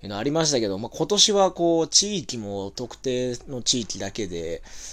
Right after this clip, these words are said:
プロレスもあるにはあるし、ないことはない、ないとこはなくなったし、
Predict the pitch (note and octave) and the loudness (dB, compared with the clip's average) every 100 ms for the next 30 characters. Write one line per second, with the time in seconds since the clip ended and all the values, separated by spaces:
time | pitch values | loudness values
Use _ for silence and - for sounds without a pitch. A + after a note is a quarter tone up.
0 | - - - - C3+ F#3 A#3 A3+ A3+ G3 | -16 -18 -18 -14 -2 2 2 0 0 4
1 | A#3 C#3+ G#2+ F#2 G#2+ G2+ - F2 E2 E2 | 4 4 2 0 0 2 2 0 -6 -8
2 | D#2 - _ - - - - - - - | -10 -14 _ -20 -20 -20 -20 -20 -20 -20
3 | - - - - - - - - C3+ D#3+ | -20 -20 -20 -20 -20 -20 -20 -6 0 2
4 | C3+ A#2+ G#2 F#2 G2+ G#2 G2+ D3+ D#3 - | 2 -2 -2 -2 -2 -6 -2 0 2 0
5 | - G2+ F3+ F3 G#2 F#2 - F#2 - D#2 | -4 -4 -6 -6 -6 -6 -6 0 0 0
6 | C2+ A#1 | -6 -12